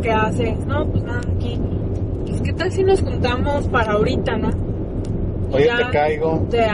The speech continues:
Speaker 1: me haces el paro, te hago el paro y todo chido.
Speaker 2: Esa también es una buena idea.
Speaker 1: O sea, y, y así ya no recurres a, al ex, ni, ni,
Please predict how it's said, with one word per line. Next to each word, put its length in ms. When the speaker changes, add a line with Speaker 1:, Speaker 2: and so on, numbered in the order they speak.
Speaker 1:
me 80
haces 180
el 140
paro, 400
te 100
hago 120
el 100
paro 420
y 140
todo 300
chido. 420
Speaker 2:
Esa 220
también 260
es 140
una 160
buena 240
idea. 180
Speaker 1:
O 60
sea, 340
y, 100
y 120
así 260
ya 140
no 140
recurres 680
a, 280
al 240
ex, 280
ni, 580
ni, 380